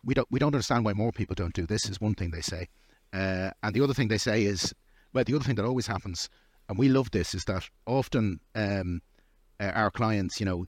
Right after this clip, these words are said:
the, the, the group treasurer will have an assistant treasurer, and the assistant treasurer will then get a job somewhere else as a group treasurer, and it's one of our <laughs> best sources of clients. <laughs> It's the, it's, it's marketing at its, at its peak, <laughs>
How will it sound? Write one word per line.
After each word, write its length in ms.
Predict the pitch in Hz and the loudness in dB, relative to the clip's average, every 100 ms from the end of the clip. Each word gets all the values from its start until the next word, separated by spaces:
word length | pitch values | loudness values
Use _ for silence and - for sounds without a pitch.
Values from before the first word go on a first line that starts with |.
| - | -4
the, 300 | 95 - - - | -2 -2 -8 -6
the, 120 | 95 - | -6 -4
the 100 | 92 - _ - | -6 -8 _ -4
group 160 | 107 - | -2 0
treasurer 280 | 113 101 | 0 2
will 100 | 90 | 0
have 160 | 85 95 | 0 0
an 60 | 87 | 0
assistant 380 | - 107 95 | 0 -2 -2
treasurer, 400 | - 87 85 78 - _ _ _ | -2 -2 -2 -6 -10 _ _ _
and 100 | 104 | -2
the 60 | 92 | 0
assistant 380 | 92 113 - 101 | 2 2 0 0
treasurer 280 | 107 95 87 | 0 0 0
will 80 | |
then 140 | 87 92 | 0 0
get 100 | 92 | -2
a 40 | |
job 260 | 110 98 - | -2 -4 -4
somewhere 220 | 95 92 | -2 0
else 180 | 87 - | 0 -2
as 80 | 87 | -4
a 60 | |
group 240 | - 101 - | -2 -4 -2
treasurer, 360 | 95 82 78 - - | -4 -4 -8 -12 -8
and 80 | 113 | -4
it's 100 | 113 | 0
one 120 | 139 | 2
of 80 | 143 | 4
our 80 | 123 | 2
<laughs> 100 | - | 0
best 140 | - - | -2 0
sources 420 | 147 127 - - | 0 -2 -4 -6
of 120 | 127 | -8
clients. 480 | - 139 190 - - | -6 -4 -4 -4 -6
<laughs> 840 | 156 - - - - - - - - - - - 202 - 226 - - - - | -6 -4 -4 -4 -6 -6 -6 -6 -2 -2 0 2 0 2 -2 -2 -6 -8 -2
It's 220 | 160 - | -2 2
the, 180 | 135 127 - 120 | 0 0 -4 0
it's, 240 | 127 - - | 0 0 -2
it's 160 | 147 | -2
marketing 460 | 135 170 170 135 131 | 2 2 2 0 0
at 120 | 123 | 0
its, 180 | 113 - | -2 -4
at 140 | 120 | -4
its 80 | 110 | -6
peak, 340 | - 120 113 - - - | -2 -2 -2 -4 -4 0
<laughs> 200 | 208 | 0